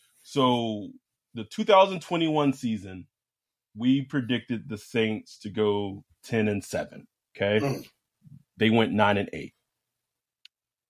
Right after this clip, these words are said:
Speaker 1: Last year, I predicted the Saints to go eight and nine. Or sorry, sorry, sorry. I predicted the Saints to go nine and eight.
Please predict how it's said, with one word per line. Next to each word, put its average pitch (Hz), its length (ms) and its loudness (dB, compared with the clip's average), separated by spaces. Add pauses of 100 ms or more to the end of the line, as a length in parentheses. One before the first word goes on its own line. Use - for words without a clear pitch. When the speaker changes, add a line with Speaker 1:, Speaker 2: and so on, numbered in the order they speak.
(140)
Speaker 1:
Last 185 580 6
year, 101 480 -8 (1400)
I 160 180 10
predicted 170 500 -4
the 147 80 -4
Saints - 680 -4 (1000)
to 131 100 -4
go 117 580 2 (1120)
eight 127 220 2
and 123 120 4
nine. 98 320 -2
Or 120 80 -2
sorry, 120 180 0 (100)
sorry, 113 360 -6
sorry. - 180 -18 (240)
I 165 120 8
predicted 175 340 -2
the 156 60 -2
Saints 160 200 -2
to 151 60 -12
go 143 140 4
nine 131 220 4
and 131 100 -2
eight. - 240 -12